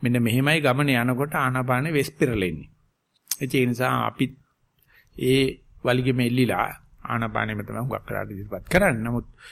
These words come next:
තම තමන් යන පමණේ තේරුම් ගන්න කොයි අරමුණ ගත්තත් ඒක බිම්බීම හැකිලිම ගත්තයි කියලා. එහෙම නැතුව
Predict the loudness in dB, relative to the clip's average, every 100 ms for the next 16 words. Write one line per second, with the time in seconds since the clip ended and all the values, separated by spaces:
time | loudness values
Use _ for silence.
0 | -18 -6 -4 -2 -2 0 0 0 -2 -4
1 | -4 -4 -2 -2 -2 -4 -4 0 2 2
2 | 0 -2 -2 -2 -2 -2 -2 -4 -6 -4
3 | -2 0 0 -2 -6 -6 -4 -4 -4 -4
4 | -4 -6 -6 -8 -12 -20 -20 _ _ -20
5 | -20 -20 -14 -6 -2 0 -2 -4 -4